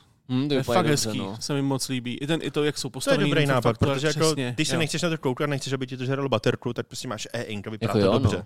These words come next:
Speaker 2: Jo, a můžeš to vypnout, a budeš to mít klasický černý pozadí a máš tam potom ručičky,
Speaker 1: Hlavně ty
Speaker 2: ukazatel.
Speaker 1: dnešní e-inky už jsou docela kvalitní, už,
Speaker 2: Jsou,
Speaker 1: už to není
Speaker 2: jako
Speaker 1: jak před osmi
Speaker 2: takový ty
Speaker 1: lety.
Speaker 2: high-endový mají třeba jako osmnáct frameů za sekundu, to už jako kousek od toho, aby to byl fakt jako reálně plynulý displej, že jo?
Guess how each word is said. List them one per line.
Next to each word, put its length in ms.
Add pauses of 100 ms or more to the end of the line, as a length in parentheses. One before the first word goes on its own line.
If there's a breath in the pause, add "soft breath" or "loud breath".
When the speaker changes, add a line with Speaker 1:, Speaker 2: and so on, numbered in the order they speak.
Speaker 2:
Jo, 140
a 40
můžeš 240
to 80
vypnout, 260
a 40
budeš 140
to 80
mít 100
klasický 360
černý 220
pozadí 420
a 20
máš 160
tam 120
potom 200
ručičky, 440
Speaker 1:
Hlavně 220
ty 100
Speaker 2:
ukazatel. 120
Speaker 1:
dnešní 280
e-inky 320
už 100
jsou 80
docela 240
kvalitní, 500
už, 60
Speaker 2:
Jsou, 200
Speaker 1:
už 80
to 100
není 160
Speaker 2:
jako 200
Speaker 1:
jak 140
před 180 (100)
osmi 40 (180)
Speaker 2:
takový 0
ty 140
Speaker 1:
lety. 0 (120)
Speaker 2:
high-endový 280
mají 140
třeba 160
jako 140
osmnáct 500
frameů 260
za 100
sekundu, 440
to 100
už 80
jako 160
kousek 300
od 120
toho, 80
aby 100
to 80
byl 80
fakt 140
jako 140
reálně 280
plynulý 280
displej, 480
že 120
jo? 200